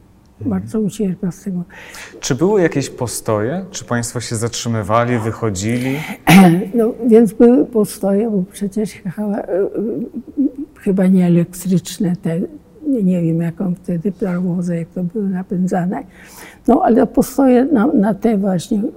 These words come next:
Speaker 2: na te pobranie rano i wieczór na początku. Potem po przy-, kiedy przyjechaliśmy Ural, to już było i trzy razy obiad. I po, przy-, po przyjeździe Uralu zaczęli nas, dawać nam żywność,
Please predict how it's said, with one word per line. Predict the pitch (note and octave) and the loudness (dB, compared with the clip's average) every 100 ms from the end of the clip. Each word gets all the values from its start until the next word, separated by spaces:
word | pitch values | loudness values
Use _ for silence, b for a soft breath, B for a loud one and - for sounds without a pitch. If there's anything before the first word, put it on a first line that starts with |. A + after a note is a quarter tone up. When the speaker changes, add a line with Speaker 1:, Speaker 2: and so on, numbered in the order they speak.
| B3 A3+ A#3+ E4 | -10 -10 -10 -6
Speaker 2:
na | A#3 F3+ | -2 -2
te | F#3 G3+ | -2 -6
pobranie | - - - F#3 G3 F#3 F3 F3+ - | -6 -6 0 2 2 2 2 2 -2
rano | G#3 F3+ G#3+ F#3+ G3 | 0 2 4 4 6
i | E3+ | 6
wieczór | F3 F3+ G#3 G3+ | 6 4 0 -2
na | A3 G3 | -2 -2
początku. | B3 - C4 A#3 - C#4 B B B - | -2 -2 0 0 0 -2 B B B 2
Potem | A#3 A#3 A3+ | 2 4 2
po | F3+ C4 | 2 0
przy-, | - F#4 A#3 | -2 0 0
kiedy | - G#3 G3+ G#3 | 0 0 2 0
przyjechaliśmy | - G#3+ C#3+ G#3+ F3+ D#3 A#3 G4 | 0 -4 -2 0 0 0 0 2
Ural, | B3+ A3+ A#3+ C4+ - | 4 6 4 2 0
to | A#3+ | 0
już | F#3+ - - B B B | 0 -2 -14 B B B
było | A3+ G3+ A3 A3 - - | 6 8 8 6 0 -2
i | - | -2
trzy | - - | 0 0
razy | A3 G3+ F3 G3+ F#4+ - | 2 2 2 0 -4 -4
obiad. | G3 F3 F#3 F3+ - - | 0 2 0 -2 -8 -6
I | G#3+ | -6
po, | - A#3+ C#4+ C4+ | -2 -2 -2 -6
przy-, | - - A#3+ - - _ - | -8 -4 -4 -4 -12 _ 2
po | A3 | 2
przyjeździe | A3 - G#3+ G3 F#3+ F3 A#3 | 2 0 4 6 6 4 0
Uralu | A#3+ F#3 G#3 G3+ A3+ | 2 2 0 0 0
zaczęli | A3+ F3+ - G3+ G#3+ F#4 | 0 -4 -2 -2 -2 -2
nas, | A3+ F3+ - - - - - B B B - | -2 -2 -6 -14 -20 -20 -20 B B B -2
dawać | G#3 F#3+ G3 G3 | 0 2 0 2
nam | G#3+ F#3+ | 4 4
żywność, | D#3 G#3 D#3+ F#3 F3+ - | 6 6 4 -2 -4 -8